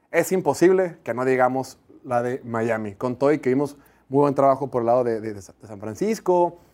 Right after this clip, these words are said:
Eh, ¿quién más tuvo una buena ofensiva? Los Patriots tuvieron buena ofensiva. Otros jugadores, Cur-, Minnesota también tuvo una buena ofensiva, pero eso es para otro tema. Lo de Miami fue una locura. Ya lo platicamos ayer. Si no has tenido chance de verlo, hicimos el resumen del partido frente a los Chargers.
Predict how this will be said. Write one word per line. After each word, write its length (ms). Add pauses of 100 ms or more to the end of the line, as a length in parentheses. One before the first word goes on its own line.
(120)
Eh, 640
¿quién 120
más 100
tuvo 80
una 100
buena 140
ofensiva? 400 (160)
Los 120
Patriots 360
tuvieron 160
buena 160
ofensiva. 640 (480)
Otros 260
jugadores, 500 (460)
Cur-, 140
Minnesota 440
también 200
tuvo 80
una 100
buena 120
ofensiva, 300
pero 140
eso 80
es 60
para 120
otro 120
tema. 280 (300)
Lo 80
de 60
Miami 240
fue 120
una 80
locura. 380 (100)
Ya 120
lo 80
platicamos 480
ayer. 320
Si 100
no 60
has 60
tenido 160
chance 260
de 80
verlo, 360
hicimos 280
el 60
resumen 280
del 80
partido 300
frente 180
a 60
los 80
Chargers. 360